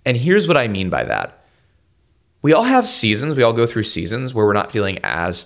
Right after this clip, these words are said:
touchy, as physical, as intimate. And this can be for a lot of reasons. We're grieving a loss. Work is insane. We're sick. There's a new baby. All kinds of reasons.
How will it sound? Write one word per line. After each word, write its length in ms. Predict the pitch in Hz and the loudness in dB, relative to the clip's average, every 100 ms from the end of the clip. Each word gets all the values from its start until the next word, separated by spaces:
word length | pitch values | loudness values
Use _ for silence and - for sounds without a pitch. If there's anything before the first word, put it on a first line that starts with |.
| _ | _
touchy, 500 | 185 - 78 - - _ _ | -2 0 -4 -4 -12 _ _
as 260 | 104 95 - | -4 -4 -4
physical, 580 | - 180 127 85 62 - _ _ _ | 0 0 2 0 -4 -8 _ _ _
as 340 | - 98 98 - | -8 -4 -4 -4
intimate. 540 | 180 185 110 85 - - _ _ _ _ _ _ _ _ _ _ - | -2 0 0 0 -4 -16 _ _ _ _ _ _ _ _ _ _ -6
And 180 | 110 | -2
this 120 | 123 - | -2 0
can 80 | |
be 100 | 202 | 0
for 120 | 208 185 | 2 2
a 60 | |
lot 160 | 165 165 | 2 2
of 60 | |
reasons. 480 | 147 160 117 - - - _ - | 2 0 0 -8 -14 -20 _ -8
We're 140 | 101 | -6
grieving 340 | 107 117 123 | 0 0 2
a 60 | 123 | 2
loss. 500 | 110 90 - - - - _ _ _ _ | 2 2 0 -6 -14 -16 _ _ _ _
Work 340 | - 113 110 120 | -2 0 0 0
is 140 | 107 | -4
insane. 580 | 98 90 - 82 82 95 _ _ _ | -6 -6 -10 -10 -14 -18 _ _ _
We're 140 | - 90 | -6 -4
sick. 560 | - - 104 - - _ _ _ - | 0 2 2 0 -16 _ _ _ -4
There's 220 | 98 117 | -2 0
a 40 | |
new 160 | 131 131 | 0 0
baby. 680 | 123 131 127 - - - _ _ _ _ - | 4 4 4 0 -6 -12 _ _ _ _ -2
All 160 | 233 | -2
kinds 320 | - 226 220 | -2 -4 -2
of 100 | 165 | -2
reasons. 460 | 139 147 - - - | 0 0 -2 -10 -16